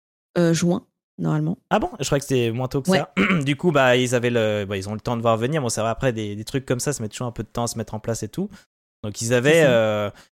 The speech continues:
Speaker 2: j-, j'ai pas l'impression que, je sais pas s'ils avaient vraiment, euh, s'ils étaient vraiment, euh... Enfin, dans les faits, je crois pas qu'ils aient vraiment été, euh, mis dehors, mais c'est vrai que, vu les conditions qu'ils mettaient en
Speaker 1: En
Speaker 2: place,
Speaker 1: fait,
Speaker 2: c'était un peu le...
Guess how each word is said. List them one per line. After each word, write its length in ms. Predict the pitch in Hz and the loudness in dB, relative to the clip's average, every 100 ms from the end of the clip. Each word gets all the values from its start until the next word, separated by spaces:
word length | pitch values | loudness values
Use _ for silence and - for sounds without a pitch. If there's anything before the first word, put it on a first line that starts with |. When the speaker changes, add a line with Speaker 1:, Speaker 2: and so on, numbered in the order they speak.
| _ _ _ - | _ _ _ -12
Speaker 2:
j-, 80 | - | -6
j'ai 120 | 135 | -2
pas 80 | 160 | 0
l'impression 300 | 277 190 220 | 0 0 -2
que, 100 | - | -2
je 40 | - | 0
sais 80 | |
pas 80 | 208 | 0
s'ils 260 | - 165 151 | 2 2 4
avaient 140 | 135 | 4
vraiment, 640 | 131 143 147 151 131 117 113 | 4 4 4 4 2 0 -2
euh, 40 | |
s'ils 340 | 107 120 113 117 | -4 -6 -6 -8
étaient 200 | - 123 | -6 -4
vraiment, 560 | 117 127 131 127 113 | 0 0 0 0 0
euh... 340 | 104 101 98 98 101 - _ _ _ | -2 -2 -4 -6 -12 -16 _ _ _
Enfin, 140 | 107 98 | 0 0
dans 160 | 131 | 2
les 120 | 131 127 | 2 2
faits, 240 | 165 170 | 2 0
je 40 | - | 0
crois 140 | 135 | 0
pas 80 | 185 | 0
qu'ils 200 | 151 131 | 0 -2
aient 20 | |
vraiment 320 | 113 120 139 127 | 0 0 2 0
été, 440 | 117 - 135 131 | -2 0 2 4
euh, 260 | 107 107 107 | 4 2 0
mis 240 | 139 165 | 0 0
dehors, 320 | 139 160 196 | 4 4 4
mais 120 | 165 123 | 2 0
c'est 100 | 127 | 2
vrai 140 | 147 | 0
que, 320 | - 120 113 113 | 2 0 0 -2
vu 240 | 120 156 | 0 0
les 140 | 131 | 0
conditions 400 | 127 127 127 147 | -2 -4 -4 -4
qu'ils 120 | 131 117 | -4 -6
mettaient 200 | 107 113 | -2 -2
en 60 | |
Speaker 1:
En 40 | 165 | 2
Speaker 2:
place, 260 | - 107 | 2 2
Speaker 1:
fait, 60 | 107 | -2
Speaker 2:
c'était 240 | 101 104 | -8 -6
un 120 | 104 101 | -6 -4
peu 120 | 120 | -4
le... 320 | 107 101 | -4 -4